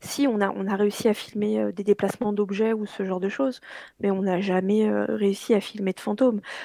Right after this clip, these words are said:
Moi, personnellement, je n'ai jamais vu de vidéo dans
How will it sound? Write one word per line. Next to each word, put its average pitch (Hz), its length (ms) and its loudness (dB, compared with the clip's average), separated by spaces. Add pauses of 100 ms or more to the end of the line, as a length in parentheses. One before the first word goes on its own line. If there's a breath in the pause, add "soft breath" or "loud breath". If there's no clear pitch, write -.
Moi, 226 180 6
personnellement, 220 680 2
je - 140 -4
n'ai 202 80 4
jamais 226 300 2
vu 233 120 -4
de 214 120 -8
vidéo 208 440 2
dans 202 220 -4